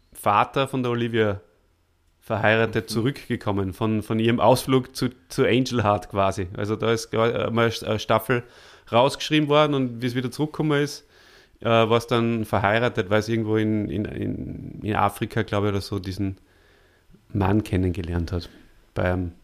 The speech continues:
Speaker 2: Ah,
Speaker 1: beim
Speaker 2: dann hat's wahrscheinlich auch so, so geflochtene Dreads gehabt beim
Speaker 1: Ja.
Speaker 2: Zurückkommen und war so afrikanisch ein bisschen, hat die Roots
Speaker 1: Ja.
Speaker 2: gefunden, oder?
Speaker 1: Ja.
Speaker 2: Ja, ja,
Speaker 1: <laughs> Ja,
Speaker 2: weiß
Speaker 1: ganz
Speaker 2: schon
Speaker 1: genau.
Speaker 2: wieder.
Speaker 1: Ja, das stimmt.
Speaker 2: Ja,
Speaker 1: Richtig.
Speaker 2: ja,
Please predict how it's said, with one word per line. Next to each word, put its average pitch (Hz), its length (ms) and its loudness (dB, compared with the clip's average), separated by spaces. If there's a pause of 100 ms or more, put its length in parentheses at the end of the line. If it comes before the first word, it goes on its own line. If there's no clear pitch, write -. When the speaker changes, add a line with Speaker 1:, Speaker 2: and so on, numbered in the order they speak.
(120)
Speaker 2:
Ah, 98 280 0
Speaker 1:
beim - 20 2
Speaker 2:
dann 107 140 0
hat's 110 180 -6
wahrscheinlich 110 340 -6
auch 110 60 0
so, 113 140 -6
so 110 120 -10
geflochtene 110 640 -6
Dreads 107 480 -6
gehabt 107 280 -6
beim 110 100 -10
Speaker 1:
Ja. 107 60 -10
Speaker 2:
Zurückkommen 101 640 2
und 98 180 -10
war 98 120 -4
so 110 120 -6
afrikanisch 98 760 -6
ein 107 80 -8
bisschen, 98 280 -10
hat 98 180 -6
die 107 60 -4
Roots 101 120 -2
Speaker 1:
Ja. 151 300 6
Speaker 2:
gefunden, 95 460 -10
oder? 95 200 -4
Speaker 1:
Ja. 110 200 0
Speaker 2:
Ja, 120 260 4
ja, - 20 4
Speaker 1:
<laughs> 117 100 4
Ja, 117 80 2
Speaker 2:
weiß 98 80 -2
Speaker 1:
ganz 147 220 4
Speaker 2:
schon - 60 -4
Speaker 1:
genau. 160 240 2
Speaker 2:
wieder. 92 180 -6
Speaker 1:
Ja, 135 220 -4
das 104 100 -8
stimmt. 143 280 -6 (140)
Speaker 2:
Ja, 101 180 -6 (140)
Speaker 1:
Richtig. 135 280 -4
Speaker 2:
ja, 90 140 -10